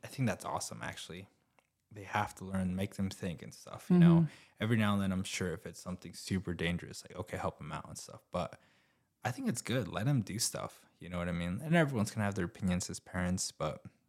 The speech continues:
Speaker 1: I feel like if I had kids, that's how I would do it. Do it. Go ahead.
Speaker 2: Yeah.
Speaker 1: But what's the end goal? And then
Speaker 2: Right.
Speaker 1: I think a lot, you make the kid think, and they're like, "Uh," and sometimes they're, I think they're kids, so they're like, "Oh, I don't know. You know,
Speaker 2: Yeah.
Speaker 1: I can climb a tree."
Speaker 2: <laughs> I can
Speaker 1: But
Speaker 2: do whatever I
Speaker 1: yeah.
Speaker 2: want. Yeah.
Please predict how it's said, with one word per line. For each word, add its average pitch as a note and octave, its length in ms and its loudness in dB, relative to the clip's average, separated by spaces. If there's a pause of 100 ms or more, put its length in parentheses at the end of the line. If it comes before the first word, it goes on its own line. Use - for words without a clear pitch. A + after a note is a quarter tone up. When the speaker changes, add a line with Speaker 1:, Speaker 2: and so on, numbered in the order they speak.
(720)
Speaker 1:
I - 40 -20
feel G#2 100 2
like G2 100 -2
if - 80 -6
I F2+ 100 0
had F#2+ 140 -4
kids, - 220 -12
that's F2+ 120 -8
how F#2+ 100 -4
I F2 100 0
would D2+ 160 -10
do F2 100 -14
it. G#2 160 -18
Do D#3 140 -2
it. F3 140 -12 (180)
Go G#2+ 160 -8
ahead. C3 200 0 (220)
Speaker 2:
Yeah. A#2 160 8
Speaker 1:
But D#2 100 0
what's A#2 240 6
the G#2 80 2
end A2+ 180 4
goal? F#2 340 0 (180)
And G2+ 120 0
then G#2 120 4
Speaker 2:
Right. C#3+ 180 6
Speaker 1:
I A#2 160 2
think F#3+ 180 -2
a B2 40 -6
lot, F#2 280 0
you A2+ 80 4
make A2 220 2
the - 80 -6
kid G2 320 -4 (840)
think, - 380 0 (160)
and G2 120 -4
they're F2 100 2
like, D2+ 160 -2
"Uh," G#2 680 -4
and F#2+ 100 -12
sometimes B2 380 2
they're, F2 260 -2
I G2+ 60 -2
think F2+ 220 0
they're - 80 -6
kids, - 340 -6
so E2 60 -10
they're E2 100 -6
like, F#2+ 180 -4
"Oh, D#3+ 220 -8
I - 20 -12
don't F#3 140 2
know. D#3 240 -2 (140)
You C3 100 2
know, G3 60 10
Speaker 2:
Yeah. G3 180 12 (100)
Speaker 1:
I C#3 80 8
can C#3 180 -4
climb F3+ 260 12
a A#3+ 80 12
tree." - 140 8
Speaker 2:
<laughs> G3+ 220 6
I G#3+ 100 10
can B3 120 10
Speaker 1:
But F#3+ 60 8
Speaker 2:
do A3+ 80 12
whatever B3+ 320 10
I C4+ 60 10
Speaker 1:
yeah. - 260 12
Speaker 2:
want. A2 120 2
Yeah. D3+ 240 6